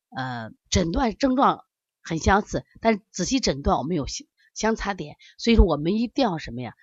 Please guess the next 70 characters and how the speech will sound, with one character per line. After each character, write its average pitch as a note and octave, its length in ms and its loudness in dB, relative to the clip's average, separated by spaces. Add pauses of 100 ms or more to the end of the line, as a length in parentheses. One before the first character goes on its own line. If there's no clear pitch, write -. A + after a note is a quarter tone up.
(160)
采 - 220 -6
取 A#2+ 140 -8
不 - 160 4
同 C#3 160 2
的 B2+ 80 -10
调 - 200 -20
理 - 100 -20
思 - 220 -14
路， - 160 -18 (600)
切 G#3 340 6
忌 B2+ 140 -12
一 C#3 180 -16
刀 B2+ 180 -16
切。 - 320 -14 (540)
如 C#4+ 160 2
果 D#4 100 8
你 F#3+ 200 4
的 F3 100 -2
孩 C3+ 220 -2
子 D3 120 -2
也 B2+ 60 -2
有 D3 160 0
这 - 120 -2
样 D#3 140 -4
那 E3+ 80 -2
样 C#3+ 120 -4
的 D3+ 80 -2
问 G#3+ 200 2
题， - 160 -8
或 E3+ 140 -2
者 E3+ 80 0
你 E3 100 -4
在 D#3 120 -2
推 - 180 8
拿 F3 180 -2
过 D#3 160 -6
程 D3+ 160 -4
中 D3+ 180 0 (220)
也 F3 140 2
有 D#3+ 80 2
问 C#3+ 180 2
题， - 180 -12
可 - 140 -14
以 C#3 80 -8
加 C#3+ 180 -10
王 C#3 120 -12
老 C3 100 -10
师 - 120 -18
的 D3 100 -14
微 E3+ 140 -2
信 F3+ 260 -2 (600)
幺 G3+ 160 6
五 F3 120 4
七 - 400 -6
七 - 160 -2
幺 F#3+ 160 4
九 D3 200 -4
幺 D3+ 260 -6 (200)
六 F3 240 2
四 - 160 2
四 - 160 -10
七。 E3+ 300 -8 (280)
如 D4 100 2
果 D4+ 100 6
想 F3+ 200 2
咨 C4 240 -6
询 F3+ 300 -2
邦 G3+ 240 6
尼 G3+ 80 -2
康 G3+ 340 -4